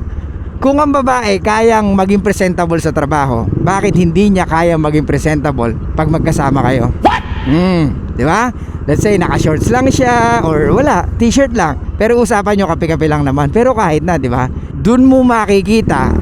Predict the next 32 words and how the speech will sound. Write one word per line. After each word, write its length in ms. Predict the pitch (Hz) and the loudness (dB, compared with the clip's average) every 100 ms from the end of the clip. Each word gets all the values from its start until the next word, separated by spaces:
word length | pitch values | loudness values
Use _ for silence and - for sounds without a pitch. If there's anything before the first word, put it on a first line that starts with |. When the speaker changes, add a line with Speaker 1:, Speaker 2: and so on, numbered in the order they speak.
| - | 0
Speaker 1:
na 160 | 185 190 | 0 2
ine-effortan 720 | 190 196 202 - 180 170 170 | 2 2 0 0 0 0 0
ka 160 | 165 165 | 0 0
ng 120 | 165 | 0
babae, 400 | 143 131 127 143 | 0 0 0 0
Ropa. 320 | 123 - 156 135 - - - | 0 0 0 0 0 0 0
Kasi 320 | 165 233 226 | 0 2 2
kung 160 | 208 196 | 2 2
walang 320 | 202 196 202 | 2 0 0
effort, 480 | 233 254 196 175 156 | 0 2 0 0 0
di 160 | 175 | 0
siya 160 | 175 196 | 0 0
nagpaganda. 720 | 185 185 180 185 208 233 160 | -2 -4 -2 0 0 0 -2
Basta 480 | - - 175 175 175 | -4 -2 -2 -2 -2
pumunta 400 | 185 185 180 190 | 0 0 2 0
lang 160 | 220 | 2
siya, 240 | 233 196 156 | 2 0 0
masabi 560 | 170 170 190 190 202 | 0 0 0 0 2
lang 240 | 220 170 170 | 2 0 0
na 160 | 165 - - - | -2 -4 -6 -4
at 80 | 170 | 0
least 160 | 226 202 | 0 2
hindi 240 | 180 180 | 2 2
kita 240 | 190 190 - | 0 -2 -2
pinlegs. 560 | 185 233 214 - - - - - 392 | 0 2 2 0 -2 0 0 0 2
<laughs> 440 | 381 - - - | 2 0 0 0
Di 20 | 143 | 0
ba? 240 | 180 240 233 - | 0 0 -4 -8
So, 320 | - 202 196 180 - - - | -2 0 2 -2 -6 -10 -2
dun 240 | 196 254 | 2 4
mo 160 | 254 247 | 4 4
makikita 880 | 220 190 190 196 202 160 131 117 | 0 0 0 2 0 0 -2 -4